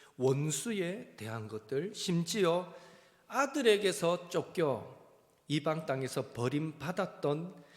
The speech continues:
그런 자신을 바라보며 한탄하는 내용들이 많습니다. 늘 인생의 파도와 싸워갔던 모습이 우리가 위대한 왕이라고 생각하는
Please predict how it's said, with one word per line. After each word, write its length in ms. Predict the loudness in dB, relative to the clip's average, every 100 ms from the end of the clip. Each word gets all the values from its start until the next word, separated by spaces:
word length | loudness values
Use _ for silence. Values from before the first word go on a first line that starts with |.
| -20 -6
그런 360 | 0 0 0
자신을 580 | -4 -4 -4 -4 -4 -4
바라보며 560 | -6 -6 -4 -4 -4 -6
한탄하는 880 | -6 -10 -10 -12 -8 -6 -6 -6 -6
내용들이 840 | -6 -6 -8 -10 -6 -6 -6 -12
많습니다. 600 | -10 -10 -10 -12 -14 -20 -20 _ _ _ _ _ _ _ _ -20 -20 -10
늘 640 | 4 6 6 4 0 -4 -2
인생의 800 | 0 0 0 -2 0 0 -2 -4
파도와 720 | -6 0 4 4 4 2 -4
싸워갔던 1300 | -8 2 4 6 4 2 -6 -2 2 2 0 -8 -2
모습이 720 | 0 0 -2 -2 -2 -4 -6 -18 -18 -10 -2
우리가 840 | 0 2 2 2 0 -8 -18 -10
위대한 720 | -2 0 0 0 0 0 -2
왕이라고 880 | 0 0 0 0 0 2 4 2 0
생각하는 960 | -8 -6 -4 -6 -8 -12 -8 -6 -6